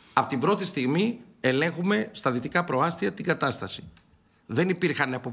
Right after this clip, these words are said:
πίσω πόρτες και άλλες πόρτες που μπαινοβγαίνανε,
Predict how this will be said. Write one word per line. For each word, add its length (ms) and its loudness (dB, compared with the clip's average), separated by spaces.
πίσω 280 0
πόρτες 440 -2
και 320 0
άλλες 340 0
πόρτες 300 -4
που 80 -12
μπαινοβγαίνανε, 800 0